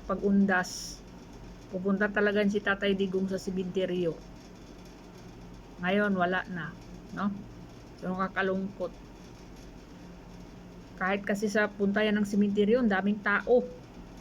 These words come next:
no? Daming tao, daming mga vlogger na doon, mga media. <laughs> So, ngayon wala na, no?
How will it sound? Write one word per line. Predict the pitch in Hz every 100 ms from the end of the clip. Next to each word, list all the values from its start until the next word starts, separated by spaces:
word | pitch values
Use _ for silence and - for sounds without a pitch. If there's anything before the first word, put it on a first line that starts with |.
| - 165
no? | 196 202 - - - - -
Daming | 160 175 170
tao, | 208 214 208
daming | 196 175 175 175
mga | 170 165
vlogger | 185 196 196 196 185 185 - - - - - - - -
na | 175 180 - 185
doon, | 185 196 180 160 - - - - - 147
mga | 156
media. | 175 208 196 202 190 185 - - - - - - - 202
<laughs> | 185 262 277 269 254 233 - - - - - - - - - - - - - -
So, | - 190 190 190 190 185
ngayon | 190 196 214
wala | 185 185 - 196
na, | 185 160 - - - - -
no? | 175 202